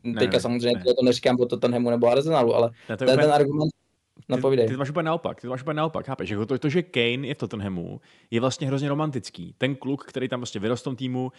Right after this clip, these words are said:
Speaker 1: sám drží ten potápějící se klub nad vodou, když to extrémně přeženu. Já samozřejmě chápu, že Tottenham prostě není jenom Harry Kane, eh, a, eh, a že prostě tam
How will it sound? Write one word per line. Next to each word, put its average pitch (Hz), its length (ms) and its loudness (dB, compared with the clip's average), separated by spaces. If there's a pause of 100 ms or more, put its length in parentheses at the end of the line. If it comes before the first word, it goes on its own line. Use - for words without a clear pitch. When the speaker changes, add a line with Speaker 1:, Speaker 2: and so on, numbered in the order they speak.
(200)
Speaker 1:
sám 139 560 0
drží 123 360 0
ten 135 240 -6
potápějící 127 460 0
se 135 100 -2
klub 147 180 -4
nad 113 140 0
vodou, 101 240 2
když 104 140 -4
to - 200 -4
extrémně 131 360 -4
přeženu. 98 360 -4
Já 101 140 0
samozřejmě 107 220 -6
chápu, 101 240 -2
že 107 140 0
Tottenham 107 440 -8
prostě 107 220 -8
není 107 280 -2 (160)
jenom 104 240 -4
Harry 104 160 0
Kane, 92 320 -6
eh, - 0 - (800)
a, 98 520 0 (220)
eh, 101 40 -10 (240)
a 98 60 -10
že 95 100 -8
prostě 101 340 -6
tam 98 460 -6